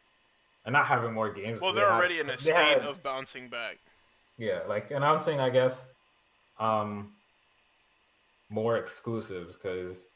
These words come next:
Speaker 1: they had, sure, you could say they had a shit ton of multi-plats for their E three conference, but you could also say, "Oh, that's 'cause Sony literally wasn't there." And I mean, like, you're not,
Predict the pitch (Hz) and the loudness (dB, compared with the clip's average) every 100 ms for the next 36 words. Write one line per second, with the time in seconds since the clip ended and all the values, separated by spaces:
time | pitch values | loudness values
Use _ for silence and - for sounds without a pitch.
0 | _ _ _ 113 135 147 143 135 117 - | _ _ _ 0 4 6 6 4 -2 -14
1 | _ _ _ _ _ _ - 190 180 175 | _ _ _ _ _ _ 0 4 4 0
2 | 131 151 143 123 - 147 135 113 127 123 | 2 4 4 2 0 -2 -2 0 0 -2
3 | 127 135 131 - 110 113 113 113 120 113 | 0 0 0 -2 -6 -6 -6 -8 -6 -6
4 | 113 - 117 117 123 139 151 - _ _ | -8 -8 -4 -2 -2 -2 -4 -14 _ _
5 | _ _ 117 107 - 135 139 139 139 123 | _ _ 0 0 0 0 4 6 4 -2
6 | 120 113 110 - _ _ 110 117 123 - | 0 0 -2 -6 _ _ 0 2 0 -2
7 | 113 104 - 123 117 113 117 110 110 104 | -4 -2 -2 -2 2 2 2 2 0 -2
8 | 98 87 98 82 - _ _ _ _ _ | -4 -6 -8 -8 -16 _ _ _ _ _
9 | _ _ _ 104 107 110 110 104 110 120 | _ _ _ -8 -4 -4 -2 -4 0 2
10 | 113 - | 2 -2